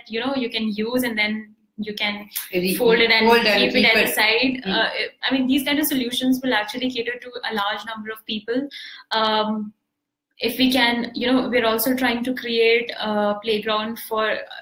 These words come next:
Speaker 1: a universal playground for special needs children. Uh, so I think these are things that we have to keep doing and, uh,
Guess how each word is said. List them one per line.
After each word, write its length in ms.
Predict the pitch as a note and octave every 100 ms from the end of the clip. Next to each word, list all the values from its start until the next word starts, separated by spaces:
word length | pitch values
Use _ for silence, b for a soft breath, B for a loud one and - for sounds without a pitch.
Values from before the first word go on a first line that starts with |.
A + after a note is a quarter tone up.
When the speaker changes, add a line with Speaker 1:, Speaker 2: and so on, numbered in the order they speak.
| - -
Speaker 1:
a 60 | A#3
universal 600 | A#3 A3 A3 A3 B3+ B3
playground 540 | A#3 A3 A3 A3 A#3
for 140 | A#3+ A3+
special 400 | - G#3+ - A3
needs 300 | A3 A3 -
children. 480 | A3 G#3+ A#3+ B3+ B3+ B B B -
Uh, 340 | A3 G#3+ G#3 - -
so 160 | - C4+
I 120 | B3
think 180 | C4 C#4
these 140 | B3+ C4+
are 140 | C4+
things 180 | C4+ B3+
that 120 | B3+
we 100 | B3+
have 180 | B3+ B3+
to 100 | B3+
keep 280 | B3+ A#3+ G#3
doing 440 | A3+ A3+ A3+ A#3 G#3+ F#3 - - G3
and, 300 | G3 G3
uh, 40 | F#3+